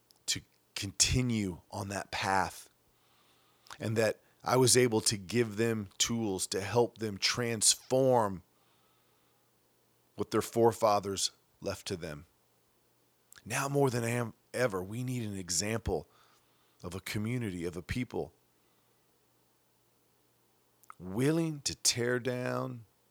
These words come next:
the symbolism of the old that is filled with pain and regret and the worst of us,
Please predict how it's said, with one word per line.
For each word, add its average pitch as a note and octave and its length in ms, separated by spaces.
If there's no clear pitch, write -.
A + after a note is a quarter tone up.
the - 60
symbolism A2 840
of F#2+ 120
the D#2 160
old G#2 460
that F2+ 140
is - 180
filled G#2 400
with F2+ 200
pain G#2 560
and F#2 180
regret F#2 520
and G2+ 120
the E2 40
worst A2 800
of G#2+ 140
us, A2+ 440